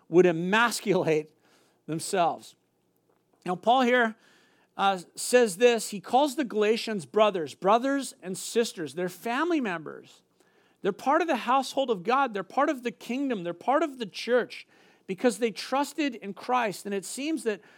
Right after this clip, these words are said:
false teachers were deceptively saying that Paul preaches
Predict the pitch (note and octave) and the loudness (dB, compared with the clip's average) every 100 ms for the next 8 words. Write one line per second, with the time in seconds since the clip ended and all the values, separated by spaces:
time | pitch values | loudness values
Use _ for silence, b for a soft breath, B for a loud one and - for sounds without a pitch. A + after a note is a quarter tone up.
0 | b b - A#3 C4+ E4 - - C#4 D4+ | b b -6 2 2 2 -2 -4 -2 0
1 | B3 A3+ G#3 G3 F3+ - - B3+ C#4+ D#4 | -2 -4 0 -2 -2 -10 -4 -4 -2 -6
2 | B3+ A#3 G3 - B3 C4+ G#3+ F3 D#3 - | -6 -6 -6 -6 -6 -6 -4 -6 -8 -4
3 | - B3+ C4 D4 D4 b b b - G3+ | 4 6 8 6 2 b b b -6 -4
4 | F#3+ G#3 A3+ - | -2 0 0 -4